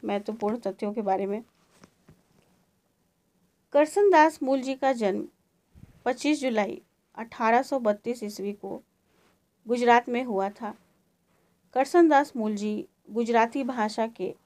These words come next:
पत्रकार, लेखक और भारत के एक समाज सुधारक हुए। पश्चिमी भारत की एक व्यापारिक जाति में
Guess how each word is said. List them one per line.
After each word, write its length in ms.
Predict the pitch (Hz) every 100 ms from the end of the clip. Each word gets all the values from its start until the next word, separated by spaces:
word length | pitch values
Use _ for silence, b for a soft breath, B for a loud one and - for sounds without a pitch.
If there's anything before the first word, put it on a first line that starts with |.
| _ _ _ _ _ 226
पत्रकार, 680 | 240 240 226 202 190 220 - _
लेखक 500 | 214 220 202 202 214 233 _ -
और 100 | 214
भारत 420 | 220 220 240 247
के 220 | - 160 - _ _ _ _
एक 140 | 233
समाज 320 | - 214 214 233
सुधारक 440 | 214 233 196 208 -
हुए। 200 | - 180 _ _ _ _ _ _ _ _ _ _ _ _ _ _ _
पश्चिमी 380 | 269 302 - 349
भारत 380 | 320 294 262 277
की 220 | - 277 277 -
एक 300 | 240 240 _ _ _ _ _ _ -
व्यापारिक 560 | 214 240 233 247 302 285
जाति 360 | 247 214 233
में 300 | 240 202 208